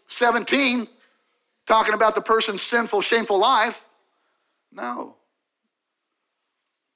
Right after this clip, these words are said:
When it came to the subject of sin, Jesus said all that was needed, ju-, as much as was needed. That's all he said. He said enough to let the Holy Spirit convict her, and that was it.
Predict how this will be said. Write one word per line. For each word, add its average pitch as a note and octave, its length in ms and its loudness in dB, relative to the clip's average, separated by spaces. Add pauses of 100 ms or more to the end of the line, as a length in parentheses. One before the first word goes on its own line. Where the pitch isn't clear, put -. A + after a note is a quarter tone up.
(1800)
When C#3 100 -10
it C#3 100 -14
came E3+ 220 -4
to E3+ 80 -8
the D3 80 -12
subject D#3 400 -6
of C#3+ 100 -10
sin, E3+ 460 -10 (1000)
Jesus D3 360 -12
said D3 200 -4
all D3+ 380 -4
that D#3+ 160 -2
was D#3+ 160 -10
needed, D#3+ 220 -10 (100)
ju-, F3 180 -4
as D3+ 120 -6
much A3 180 -2
as A3 100 -6
was G#3+ 120 -10
needed. A#3+ 240 -6
That's C#3+ 120 -6
all G#3 120 -2
he G#3 80 -6
said. - 260 -6 (760)
He B3 120 2
said C4+ 200 4
enough B3+ 240 4
to B3+ 80 2
let C4 160 4
the A#3 60 2
Holy C4 240 2
Spirit B3+ 280 -2
convict B3 360 0
her, B3 120 2
and A3 100 -2
that A#3 120 2
was G#3+ 120 -4
it. A#3+ 180 -2